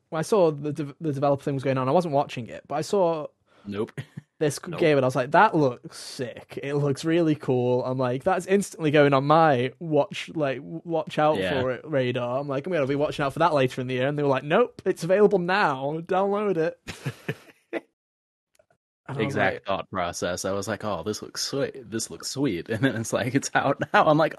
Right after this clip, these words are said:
Speaker 2: "Oh, man.
Speaker 1: I'm like,
Speaker 2: Time to
Speaker 1: "Uh,"
Speaker 2: figure out how to get my computer to give me Game Pass again." <laughs>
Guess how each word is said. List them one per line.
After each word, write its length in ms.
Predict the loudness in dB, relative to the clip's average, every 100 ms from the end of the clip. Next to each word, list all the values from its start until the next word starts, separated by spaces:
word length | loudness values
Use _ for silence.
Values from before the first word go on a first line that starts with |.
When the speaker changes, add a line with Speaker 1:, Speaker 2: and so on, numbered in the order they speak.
| -2
Speaker 2:
"Oh, 160 | 0 0
man. 480 | 0 0 0 -2 -4 _ -20 -20 -16
Speaker 1:
I'm 80 | -6
like, 180 | -2 0
Speaker 2:
Time 180 | 0 0
to 40 |
Speaker 1:
"Uh," 60 | -2
Speaker 2:
figure 240 | 2 6
out 180 | 6 6
how 140 | 6
to 340 | 6 4 2 -2 -16 -12 2
get 160 | 2
my 160 | 4 0
computer 460 | 0 -4 -2 -2 -2
to 80 | -2
give 200 | -4 -4
me 100 | -6
Game 260 | -6 -6 -6
Pass 300 | -4 -4 -4
again." 480 | -2 -2 0 -2
<laughs> 40 | -2